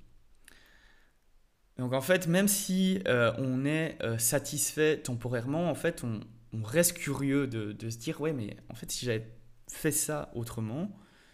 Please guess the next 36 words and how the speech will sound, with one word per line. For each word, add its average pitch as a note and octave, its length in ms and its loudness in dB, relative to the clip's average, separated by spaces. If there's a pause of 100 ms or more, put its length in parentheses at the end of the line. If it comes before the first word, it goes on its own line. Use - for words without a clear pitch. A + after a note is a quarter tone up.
(520)
euh, - 100 -6 (380)
peut-être D3+ 540 -4
que C#3 120 -4
le C#3 160 0
résultat A#2 520 -4
serait - 180 -4
différent A#2 460 -4
et C3 40 -4
peut-être - 340 -8
que C3 160 -6
ça - 160 -8
serait, B2 460 -4 (240)
euh, - 120 -8 (120)
ultimement B2 720 -4
meilleur A#2 500 -4
pour - 160 -10
moi A#2 380 -2
ou A#2 200 -2
pour, A#2 400 -8
euh, G2+ 60 -8 (380)
mon B2 140 0
entourage A#2+ 640 -2
ou C3 120 -10
pour, A2+ 300 -10
euh, G#2 60 -10 (260)
que - 140 -10
sais-je. » A#2 360 -4 (840)
Et D3+ 180 0
en C#3+ 80 0
fait, F#3 260 2
on B2+ 80 0
est A2+ 60 -2
tout C3+ 160 -8
le - 60 -12
temps, F3 480 -2
euh, A2 340 -2